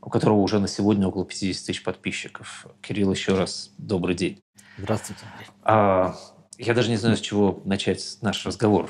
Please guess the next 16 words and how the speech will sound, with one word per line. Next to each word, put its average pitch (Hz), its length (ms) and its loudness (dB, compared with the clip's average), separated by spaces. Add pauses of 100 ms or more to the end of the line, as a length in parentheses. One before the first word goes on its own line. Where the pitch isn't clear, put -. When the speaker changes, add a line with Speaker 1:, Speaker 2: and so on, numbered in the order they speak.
Speaker 1:
поскольку - 380 -6
вы 110 80 4
знаете 101 300 4
об 92 60 -2
инвестициях 101 500 2
столько, 131 300 2
что - 200 -6
нам 98 160 -4 (120)
потребовалось 95 420 0
бы, 101 80 -2
наверное, 92 260 2
много 98 180 4
часов, - 320 0
чтобы 95 220 -4
это 101 100 0
обсудить. 113 500 2